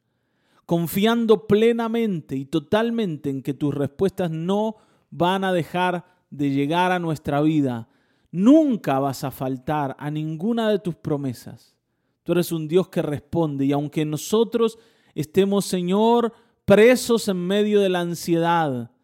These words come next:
Señor, y estemos apurados, tú vas a hacer lo que tienes que hacer en el momento adecuado. Y nosotros hoy confiamos en ti.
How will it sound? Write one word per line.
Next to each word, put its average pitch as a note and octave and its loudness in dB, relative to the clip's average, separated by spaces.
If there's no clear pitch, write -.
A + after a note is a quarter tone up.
Señor, G3+ 4
y G#3+ 0
estemos A3+ 0
apurados, F3+ 0
tú G3+ 0
vas G3 0
a F#3+ -2
hacer F3 0
lo C#3 2
que C#3 -4
tienes F3+ -4
que - -6
hacer C#3 -4
en C3 -4
el C3 -4
momento E3 -2
adecuado. B2 -4
Y - -10
nosotros F3 -2
hoy F#3+ 2
confiamos C#3 -4
en A#2+ -18
ti. - -20